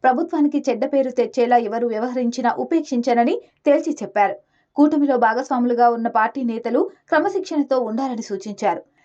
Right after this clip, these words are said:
శాంతి భద్రతల విషయంలో ఎక్కడా రాజీ లేకుండా కఠినంగా వ్యవహరించాలని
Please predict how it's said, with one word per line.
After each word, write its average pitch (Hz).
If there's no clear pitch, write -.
శాంతి 359
భద్రతల 311
విషయంలో 262
ఎక్కడా 285
రాజీ 233
లేకుండా 262
కఠినంగా 294
వ్యవహరించాలని 233